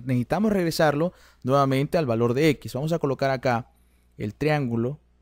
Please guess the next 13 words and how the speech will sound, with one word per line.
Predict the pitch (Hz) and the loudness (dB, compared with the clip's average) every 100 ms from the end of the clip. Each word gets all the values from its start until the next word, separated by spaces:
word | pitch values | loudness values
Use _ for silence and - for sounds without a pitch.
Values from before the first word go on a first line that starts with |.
| _ _ _ - | _ _ _ -14
Por | - | -6
el | 107 | -2
método | 139 185 214 | 0 2 0
que | 180 | 0
estamos | 175 170 | -2 -2
haciendo | 160 147 151 | 0 -2 -2
necesitamos | 143 123 131 | -2 -2 -2
regresar | 123 110 107 131 | -2 -2 -2 -2
un | 175 | -2
triángulo | 165 123 110 139 208 - _ _ _ - | 0 0 0 -2 -4 -10 _ _ _ -6
de | 107 120 | 0 0
ángulo | 196 214 202 | 2 0 0
teta | - 120 - 156 | 0 -2 -2 -10